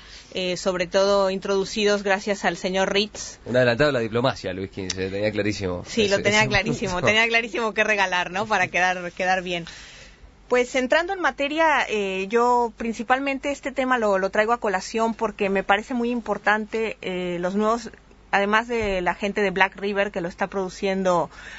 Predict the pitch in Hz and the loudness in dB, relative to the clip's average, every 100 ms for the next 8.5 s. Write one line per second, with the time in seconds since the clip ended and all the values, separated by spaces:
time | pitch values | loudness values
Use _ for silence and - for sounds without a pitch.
0 | - - 180 202 196 190 180 190 190 190 | -4 -2 0 0 0 0 2 4 4 0
1 | 185 - 185 - 185 185 190 185 202 196 | -4 -4 -4 -4 -4 -4 -4 -2 0 2
2 | 202 208 202 190 175 170 175 175 185 196 | 2 0 0 -6 -4 -2 0 0 0 0
3 | 214 214 226 208 185 196 190 208 202 202 | 0 0 0 0 -2 -2 -2 -4 -6 -8
4 | 202 202 196 208 208 190 175 180 190 190 | -4 0 0 0 -2 0 0 0 -4 -4
5 | 180 175 180 - - - - - 190 180 | -2 0 -2 -8 -16 -18 -18 -4 0 2
6 | 170 185 196 - 190 - 214 208 196 190 | 2 2 0 -2 -4 -4 -2 0 2 0
7 | 196 202 196 185 170 190 190 185 214 202 | 0 0 2 0 0 0 0 -2 0 2
8 | 202 190 180 170 160 | 2 0 2 0 -2